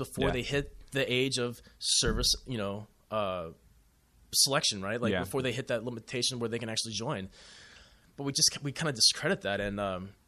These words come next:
Speaker 1: you know, so I was getting hassled as the rank that I was, but I felt so bad for, like, the younger people that are out there that are like,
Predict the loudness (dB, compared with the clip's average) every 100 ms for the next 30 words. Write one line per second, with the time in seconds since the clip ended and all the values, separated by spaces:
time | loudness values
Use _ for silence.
0 | -20 -20 -20 -8 0 2 4 2 2 4
1 | 4 4 0 0 0 0 0 0 -2 -4
2 | -4 -2 -2 0 0 0 2 2 2 -2
3 | -4 2 4 4 2 -4 -2 0 0 -2
4 | -8 -6 -2 -2 -4 -12 -16 -4 0 2
5 | 2 0 0 -2 -8 -20 -20 -4 -2 2
6 | 2 4 4 4 2 2 4 2 2 -2